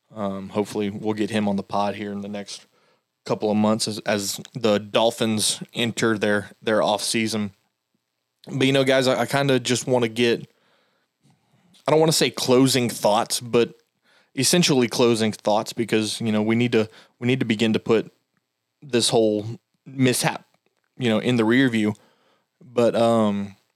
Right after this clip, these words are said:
you know, what, what's going through your minds, you know, seventy-two hours removed from, you know, just the, the latest news coming out of Billy Napier's camp at Florida?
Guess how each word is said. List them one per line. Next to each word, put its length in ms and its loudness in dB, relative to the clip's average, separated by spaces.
you 100 -2
know, 80 4
what, 160 6
what's 200 0
going 220 2
through 120 2
your 100 4
minds, 460 2
you 80 0
know, 100 2
seventy-two 520 2
hours 340 2
removed 420 0
from, 600 -4
you 120 -10
know, 100 2
just 280 -2
the, 320 2
the 180 2
latest 600 2
news 680 2
coming 240 2
out 180 2
of 360 0
Billy 220 4
Napier's 340 0
camp 240 -4
at 80 -8
Florida? 340 -2